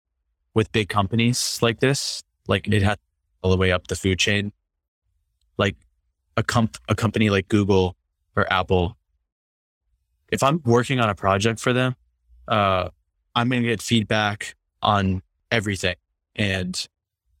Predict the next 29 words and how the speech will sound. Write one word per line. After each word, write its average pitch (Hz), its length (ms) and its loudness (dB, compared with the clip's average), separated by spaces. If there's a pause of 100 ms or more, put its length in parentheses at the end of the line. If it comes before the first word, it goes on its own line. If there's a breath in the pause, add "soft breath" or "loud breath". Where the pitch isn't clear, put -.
(340)
I'm 113 100 2
gonna 120 120 0
have 123 160 -2
to 110 80 -10
take 117 240 -2
all 110 140 4
of 101 80 -2
that 101 160 0
in 107 160 0
and 98 120 0
understand 104 580 2
that 98 160 0
even 113 240 2
if 107 140 0
it's 98 140 0
something - 340 -2
I 95 80 -4
completely 98 480 -2
disagree 95 500 0
with 92 180 2
from 90 200 -8
a 87 60 -10
creative 101 360 0
perspective, 90 540 -6
it's, 98 120 -4
like, 120 140 2
not 98 260 -2
my 90 120 -2
project. - 720 -4